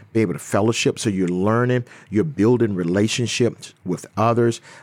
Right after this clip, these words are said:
It is a time of refreshing. I mean, there are times when you just need to get away. You just need a reset. Um, you need to hit that pause button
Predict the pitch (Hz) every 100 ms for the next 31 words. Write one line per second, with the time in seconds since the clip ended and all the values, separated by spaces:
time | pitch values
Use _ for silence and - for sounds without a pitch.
0 | - 156 180 104 - 131 135 120 107 90
1 | 78 - - 123 151 - - 64 - -
2 | - - 104 107 92 76 90 151 170 -
3 | 123 113 107 95 107 98 85 - 120 117
4 | 87 113 135 139 104 110 123 123 - 123
5 | 87 92 104 104 95 104 98 - _ -
6 | - - 120 131 151 139 135 127 92 90
7 | 110 127 - - 64 - - - - -
8 | 104 95 90 117 131 156 117 104 143 160
9 | 143 - 139 143 120 - 87 87 98 110